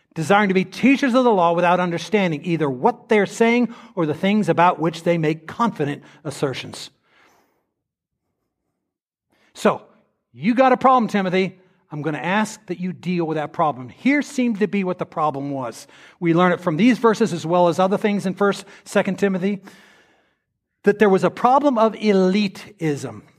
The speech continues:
an attitude that there's only a few with the special knowledge necessary that can be saved.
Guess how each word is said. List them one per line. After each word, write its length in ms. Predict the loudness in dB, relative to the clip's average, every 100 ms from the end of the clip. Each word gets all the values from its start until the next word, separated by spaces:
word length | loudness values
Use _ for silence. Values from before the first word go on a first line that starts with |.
| _ _ _ _
an 120 | -6 0
attitude 520 | 2 4 2 0 0
that 160 | 0
there's 180 | 0 0
only 380 | -2 0 2 2
a 60 | 0
few 480 | -2 0 2 4 2
with 180 | 0
the 80 | -2
special 800 | -6 -10 -14 0 2 2 2 0
knowledge 480 | 2 4 4 2 0
necessary 800 | 0 0 -2 -4 0 2 2 0 -6 -10
that 140 | -10
can 240 | -2 0 0
be 120 | -2
saved. 520 | -4 -2 -2 -2 -10